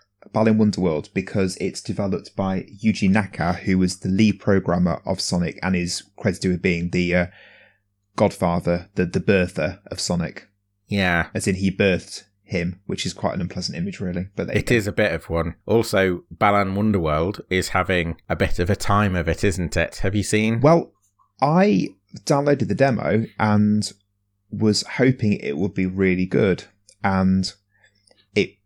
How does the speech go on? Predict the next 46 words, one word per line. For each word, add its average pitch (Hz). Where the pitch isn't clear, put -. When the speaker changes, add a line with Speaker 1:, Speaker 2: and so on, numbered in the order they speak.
Speaker 1:
was 101
okay. 101
Let's, 104
let's 110
leave 107
Speaker 2:
Mm. 107
Speaker 1:
that 98
there. 87
<laughs> -
Speaker 2:
I 117
saw 123
a 107
thumbnail. 85
I 101
won't 104
profess -
to 95
have 90
clicked -
on 80
it, 78
but 92
I -
saw 104
a 92
thumbnail 90
for -
a 85
video 80
on 87
YouTube 82
earlier 87
today 78
that -
said 92
there's 104
a -
T-pose 87
in 87
the 87
trailer 95
for -
Balan 80
Wonderworld, 80
which -
is 92